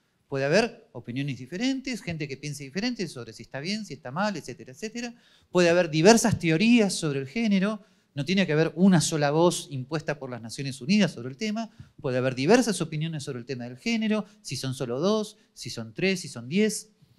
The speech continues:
Pero son, en los mayores son decisiones de la vida privada. Ahora, acordate que yo hablé de las circunstancias históricas. Tenemos los occidentales una circunstancia histórica que se llama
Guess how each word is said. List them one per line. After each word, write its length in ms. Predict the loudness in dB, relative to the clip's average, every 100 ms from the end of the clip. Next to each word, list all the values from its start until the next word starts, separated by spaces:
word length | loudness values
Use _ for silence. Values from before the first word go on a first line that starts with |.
| -14 -14 -10
Pero 200 | -2 0
son, 340 | 2 2 0 -2 _ -6
en 160 | -2
los 160 | 0 0
mayores 520 | 2 4 4 4 2
son 480 | 0 4 4 4 -8 -20 _
decisiones 960 | -2 0 0 2 6 8 8 4 -2 -14 _ _ _ _ _ 0
de 200 | 2 4
la 120 | 4
vida 160 | 2 -2
privada. 360 | -2 0 0 0
Ahora, 580 | 4 8 10 8 4 -4 -20 _ _ _ _ _ _ _
acordate 420 | -6 -2 4 4 4
que 80 |
yo 120 | 4 4
hablé 120 | 2
de 100 | 0
las 120 | -2
circunstancias 560 | -4 -8 -6 -4 -4 -8
históricas. 680 | 0 2 2 0 -12 -14 _ _
Tenemos 540 | -8 -2 2 2 0 -6 _ -14
los 160 | -12
occidentales 720 | -12 -10 -6 -2 0 0 -2
una 140 | -6 -10
circunstancia 640 | -10 -12 -14 -10 -8 -8
histórica 500 | -8 -6 -4 -2 -2
que 120 | -4
se 100 | -10
llama 500 | -6 -4 -4 -4 -8